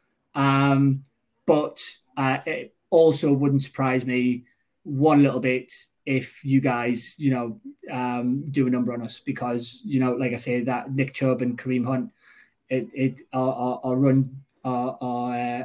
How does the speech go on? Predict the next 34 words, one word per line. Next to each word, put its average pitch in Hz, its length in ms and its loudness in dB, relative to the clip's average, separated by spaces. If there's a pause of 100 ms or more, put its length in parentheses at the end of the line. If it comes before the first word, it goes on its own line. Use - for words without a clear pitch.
(120)
our 127 80 -6
run 151 240 0
defense 139 440 0
isn't 127 280 -4 (280)
great. 139 260 2
I 127 80 -8
mean, 127 140 0
our 127 120 -8 (420)
pass 135 140 -6
protection - 420 -14
is 123 80 -12
not 131 120 -10
great 127 200 -12
either. 135 180 -6
So, 127 360 -4 (380)
um, 131 380 -2
I 135 100 -2
think, 135 380 -2
uh, 131 300 4 (460)
I 156 100 0
think, 170 360 2 (220)
like 175 200 6
I 156 40 4
say, 165 200 6
it, 156 300 2
it, 165 240 -2
it, 160 240 -6
it, - 220 -4 (640)
Falcons 208 400 6
right 214 140 8
now 208 180 4
feel 202 200 4
really 202 220 4
unpredictable. 190 680 -2